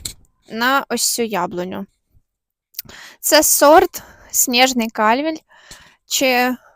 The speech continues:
Кальвін. Не знаю, як правильно. Можете написати в коментарях. Її висота приблизно метрів вісім.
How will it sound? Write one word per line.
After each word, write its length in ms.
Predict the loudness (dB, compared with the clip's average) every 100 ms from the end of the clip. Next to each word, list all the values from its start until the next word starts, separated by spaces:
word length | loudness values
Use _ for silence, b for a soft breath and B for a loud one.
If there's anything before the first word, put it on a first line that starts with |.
| b b _ _ _ _ _
Кальвін. 600 | 2 4 4 0 -4 -6 -8 _ _ _ _ _ -4
Не 160 | -2
знаю, 360 | -2 0 0 0
як 160 | -2
правильно. 540 | -2 -2 0 -2 -2 0 -2 B B B B -4
Можете 360 | 0 0 0
написати 720 | -2 -4 -4 2 2 2 -2 -2
в 120 | -4
коментарях. 760 | -6 -6 -8 -8 -8 -10 -12 _ _ _ _ B B B B B -8
Її 280 | -6 -6
висота 840 | -8 -10 -10 -14 -8 -6 -6 -6 -10 _ _ _ _ _ _ _
приблизно 800 | -12 -12 -6 -6 -6 -6 -8 -10 -14 _ _ _ _ _ -16
метрів 520 | -10 -10 -8 -8 -6
вісім. 560 | -8 -10 -10 -12 -12